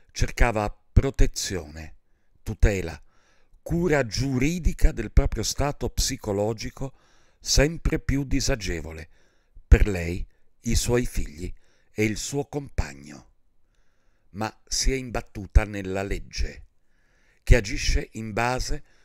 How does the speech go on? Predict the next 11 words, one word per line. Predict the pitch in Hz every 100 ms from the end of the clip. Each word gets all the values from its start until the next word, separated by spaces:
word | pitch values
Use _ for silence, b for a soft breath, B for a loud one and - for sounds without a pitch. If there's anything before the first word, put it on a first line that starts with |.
| b
alle | 104 107 98 92 -
condizioni | - 160 139 107 - - 135 143 139 135 -
oggettive | 151 147 95 98 - - - 95 90 123 - b b b b b
e | 107 117
all'evidenza | 110 113 156 107 85 80 - - - - _ _ _
di | - 98 123
ciò | - 131 127
che | 139
risulta | 131 110 98 92 -
dalle | 110 107 107
carte. | - - - - - -